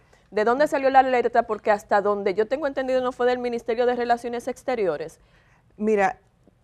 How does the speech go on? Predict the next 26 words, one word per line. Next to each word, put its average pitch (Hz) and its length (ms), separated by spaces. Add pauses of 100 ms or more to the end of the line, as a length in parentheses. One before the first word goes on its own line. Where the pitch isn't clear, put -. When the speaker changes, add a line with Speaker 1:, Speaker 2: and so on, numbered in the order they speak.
(140)
Speaker 2:
eh, 240 260 (720)
está 240 640 (100)
primero 254 640
lo 208 240
que 196 320
comentaba 190 560
ese 196 300
ministerio, 175 800 (100)
pero 220 540
yo 175 480 (680)
averiguando 190 760
en 202 260
la 185 300
prensa 190 280
haitiana, 175 540 (160)
porque 160 560 (120)
hay, 156 260
habría 151 240
que 196 100
buscar 180 420
también, 175 560
los 156 200
periodistas 151 400
generalmente 170 560
siempre 160 280
tienen 165 400